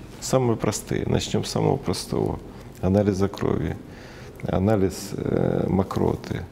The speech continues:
анализ мочи. Все эти анализы, все эти анализы надо сдавать, потому что они показательно нам будут предупреждать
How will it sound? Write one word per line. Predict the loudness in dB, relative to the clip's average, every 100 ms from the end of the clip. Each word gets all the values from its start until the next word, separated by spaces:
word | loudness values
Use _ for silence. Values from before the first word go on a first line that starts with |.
| -14 -18 -16 -4
анализ | 2 4 4 2 0
мочи. | -2 0 -2 0 -2 -4 -12 -14 -16 -12
Все | -6 -2
эти | -2 0
анализы, | 2 4 4 4 2 -2 -6 -6 -12
все | -10 -8
эти | -2
анализы | -2 0 0
надо | 2 4 4
сдавать, | 2 2 2 0
потому | -2 -4 -4
что | -2 -2
они | 0 0 -2 -12 -14 -6
показательно | -4 0 0 2 2 2 0 0 -2 -6 -12 -14 -14 -16 -16 -16 -16 -16 -14 -14 -14 -2
нам | 4 4 2 -4 -10 -8 0
будут | 0 0
предупреждать | -2 0 0 0 0 2 2 0